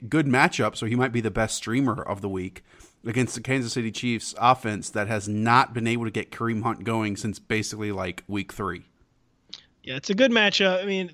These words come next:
Speaker 2: if we're getting on Narrative Street, which we always get on Narrative Street, it is on the road, and so we know Tyrod Taylor has struggled on the road. But I believe Tyrod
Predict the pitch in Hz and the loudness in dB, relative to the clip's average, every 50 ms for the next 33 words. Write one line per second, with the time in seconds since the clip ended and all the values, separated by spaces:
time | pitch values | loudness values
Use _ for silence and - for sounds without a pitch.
0 | 160 - - 175 175 - - 165 160 165 165 165 165 170 165 160 156 151 151 151 | -14 -18 -18 -16 -14 -10 -8 -4 0 0 2 2 4 4 4 6 6 6 6 6
1 | 151 156 147 - - 156 143 147 143 127 151 - - 151 139 135 - 139 139 143 | 6 6 4 4 4 4 4 4 2 2 -2 -2 0 2 0 2 2 4 6 6
2 | 143 147 143 139 135 131 139 139 131 131 131 127 123 120 120 120 117 120 117 117 | 8 8 8 6 6 6 4 4 6 6 4 4 4 2 0 0 -2 -2 -2 -2
3 | - - - 123 120 123 123 - - - - - - _ _ - 123 127 127 127 | -2 0 0 0 0 0 -2 -6 -12 -20 -20 -20 -20 _ _ -2 2 2 4 4
4 | 131 131 131 131 120 120 120 117 113 113 117 117 120 120 127 - - _ _ _ | 4 4 4 4 6 6 6 6 6 6 6 6 4 2 0 -2 -4 _ _ _
5 | - 127 120 - - 123 123 120 120 120 117 120 117 - 120 117 113 110 113 113 | -8 -6 -6 -4 -4 -2 0 0 0 2 0 0 0 2 2 2 4 2 2 0
6 | - 117 113 107 107 107 110 113 110 123 113 - - - 127 120 120 117 107 110 | 0 0 0 2 2 2 2 2 0 0 0 0 2 2 0 0 -2 -4 -6 -6
7 | 113 117 110 104 101 92 92 90 98 113 131 - - - - - - - - _ | -8 -8 -10 -10 -10 -10 -10 -10 -10 -12 -14 -16 -20 -20 -20 -20 -20 -20 -20 _
8 | _ 277 269 220 180 170 175 185 185 226 254 254 247 202 175 - - 196 190 180 | _ 4 6 6 6 6 6 8 8 10 10 10 8 8 6 2 2 4 6 6
9 | 185 175 165 165 165 160 165 160 165 165 - | 6 8 8 8 8 6 6 4 2 -4 -10